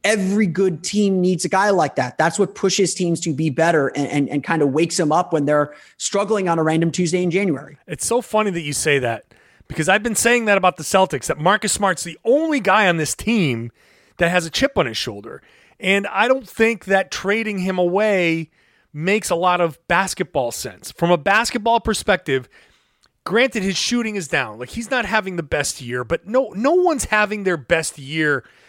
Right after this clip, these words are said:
Speaker 2: uh, overall. I don't, you like, well, I shouldn't say that that way.
Speaker 1: The
Speaker 2: But, like,
Speaker 1: season's weird.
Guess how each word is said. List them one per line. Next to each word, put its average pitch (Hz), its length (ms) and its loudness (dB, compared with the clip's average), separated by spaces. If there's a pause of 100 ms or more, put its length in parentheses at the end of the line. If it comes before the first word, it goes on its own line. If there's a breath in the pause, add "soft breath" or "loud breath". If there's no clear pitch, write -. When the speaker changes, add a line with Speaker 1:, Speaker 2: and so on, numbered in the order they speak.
(180 soft breath)
Speaker 2:
uh, 143 240 2
overall. 143 720 2
I 139 100 0
don't, 143 100 -4
you 156 120 -6
like, 165 260 -2 (420)
well, 156 220 2
I 139 80 -2
shouldn't 139 240 -4
say 113 140 -4
that 92 240 -16 (260)
that 123 240 -2
way. 95 120 -14
Speaker 1:
The 98 80 -16
Speaker 2:
But, 233 100 -6
like, - 80 -4
Speaker 1:
season's 240 340 -2
weird. 156 380 -4